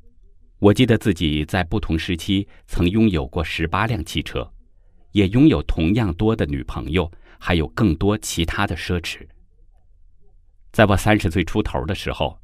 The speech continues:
我开始对自己的生活和财富感到不满足。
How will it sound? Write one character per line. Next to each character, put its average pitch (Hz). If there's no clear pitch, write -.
我 98
开 -
始 113
对 98
自 110
己 78
的 73
生 113
活 85
和 104
财 -
富 -
感 76
到 71
不 85
满 78
足。 -